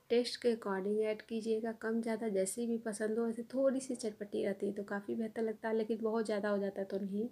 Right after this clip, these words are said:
और यहाँ पर एक चम्मच हल्दी कलर के लिए और इन सारी चीज़ों को एक साथ में मिक्स करेंगे और यहाँ पर हम लोग कवर करेंगे इसे दस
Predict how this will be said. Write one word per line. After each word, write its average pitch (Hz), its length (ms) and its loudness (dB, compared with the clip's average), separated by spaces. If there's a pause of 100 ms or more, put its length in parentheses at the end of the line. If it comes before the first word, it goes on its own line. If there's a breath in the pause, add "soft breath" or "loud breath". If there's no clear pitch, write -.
(800 loud breath)
और 208 180 -2
यहाँ 233 220 2
पर 254 160 2
एक 240 240 6
चम्मच 226 360 0
हल्दी 214 320 0 (240)
कलर 214 220 2
के 233 180 0
लिए 233 300 2 (460)
और 208 140 -4
इन 214 160 -2
सारी 240 280 2
चीज़ों 247 260 0
को 247 100 0
एक 240 180 4
साथ 220 240 -4
में 220 100 4
मिक्स 226 280 0
करेंगे 226 440 4 (560 loud breath)
और 220 240 0
यहाँ 262 280 0
पर 277 60 2
हम 254 120 2
लोग 247 220 0
कवर 214 260 0
करेंगे 208 480 2
इसे 208 320 0 (100)
दस 240 220 0